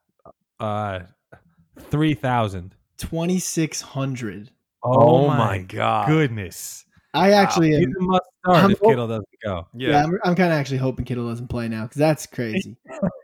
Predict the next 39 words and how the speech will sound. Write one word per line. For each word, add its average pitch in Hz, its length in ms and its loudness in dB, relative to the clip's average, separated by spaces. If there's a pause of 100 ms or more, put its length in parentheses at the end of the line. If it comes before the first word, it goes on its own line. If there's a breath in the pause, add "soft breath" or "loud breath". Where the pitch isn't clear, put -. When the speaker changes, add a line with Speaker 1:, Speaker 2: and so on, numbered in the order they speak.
(180)
Speaker 1:
Yeah, 165 180 0
Speaker 3:
Yeah. 139 200 -4
Speaker 1:
that's 131 380 -4
it. 123 120 -10
That 135 180 -6
is 127 200 -10
crazy. 92 520 -14
Speaker 2:
He 202 100 6
actually 254 260 4
Speaker 3:
All 180 60 8
right, 170 100 4
we 175 60 4
Speaker 2:
got 240 100 4 (280)
targets 226 320 4
last 175 280 0
week 220 260 2
too. 233 200 0
He 135 200 0
caught 208 300 2
a 190 40 2
ball. 190 520 -2
Speaker 1:
He, 190 140 -2 (320)
yep, 180 320 -2 (100)
he, 185 120 0
he 180 180 0
was 247 160 -2
out 175 220 2
there. 165 160 2
We 214 120 -2
saw 220 280 0
him 180 100 0
moving 139 280 2
and 135 120 -2
shaking. 135 260 2
Speaker 3:
We 175 80 6
were - 20 4
like, 160 200 2
"Jordan 254 540 2
Reed?" 269 440 4